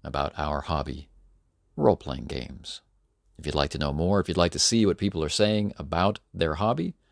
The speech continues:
follow the hashtag, hashtag R P G A Day twenty twenty-one. You've been listening to the Casting Shadows podcast,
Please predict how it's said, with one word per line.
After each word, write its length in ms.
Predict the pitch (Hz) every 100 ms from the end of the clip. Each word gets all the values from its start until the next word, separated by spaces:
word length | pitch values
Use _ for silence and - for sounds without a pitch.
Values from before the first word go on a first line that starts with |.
| _ _ _ _ _ _ _ _ _ _ _ _ _ _ _ _
follow 240 | 85 98 98
the 100 | 92
hashtag, 560 | 98 101 - 67 - - 82
hashtag 500 | 80 - 78 69 -
R 160 | 76 73
P 160 | 78
G 220 | 71 76 69
A 40 |
Day 320 | 85 90 104 - _ _
twenty 500 | - 101 95 101 98 - _ _ -
twenty-one. 680 | 73 71 85 71 64 78 - _ _ _ _ _ _ _ _ _ _ _ _ _ _ _ _ _ _ _ _ _ _ _ _ _ _ _ _ _ _ _ _ _ _ _ _ _
You've 180 | 85 85
been 160 | 90
listening 340 | 101 - 107 104
to 180 | 98 95
the 80 | 92
Casting 500 | 87 90 - 87 85
Shadows 540 | 80 69 69 71 69
podcast, 840 | - - 85 80 76 64 - -